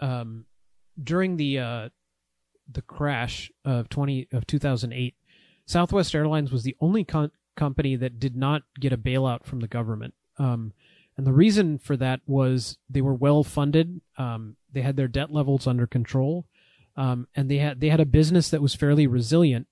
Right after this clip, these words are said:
um, even in, in that economy, because they were a lower cost provider than many of the other businesses, uh,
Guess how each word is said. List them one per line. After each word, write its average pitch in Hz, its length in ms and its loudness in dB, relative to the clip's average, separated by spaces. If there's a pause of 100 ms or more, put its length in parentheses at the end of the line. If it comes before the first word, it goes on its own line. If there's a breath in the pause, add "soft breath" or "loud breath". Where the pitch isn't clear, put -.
(120)
um, 123 340 -2
even 143 440 0 (220)
in, 127 360 -2 (120)
in 131 140 -4
that 120 160 -2
economy, 113 400 -4
because 123 300 0
they 139 100 4
were 139 140 2
a 127 40 0
lower 151 360 4
cost - 420 -4
provider 123 580 -2 (460 soft breath)
than 139 160 0
many 170 180 2
of 151 80 0
the 135 100 -2
other 139 200 0
businesses, 123 680 -4 (140)
uh, 113 240 -2